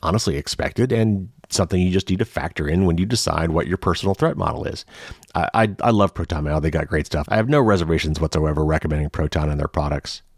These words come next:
I use them myself. So, you know, fair warning, I, I'm already on, <laughs> I'm already on their side.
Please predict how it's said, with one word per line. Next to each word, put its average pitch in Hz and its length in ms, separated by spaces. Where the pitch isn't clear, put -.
I 90 40
use 90 180
them 85 140
myself. 82 640
So, 78 140
you 82 120
know, 73 80
fair 139 200
warning, 78 300
I, 78 160
I'm 87 180
already 87 280
on, 80 180
<laughs> - 40
I'm 107 840
already 104 300
on 82 120
their 73 140
side. 71 360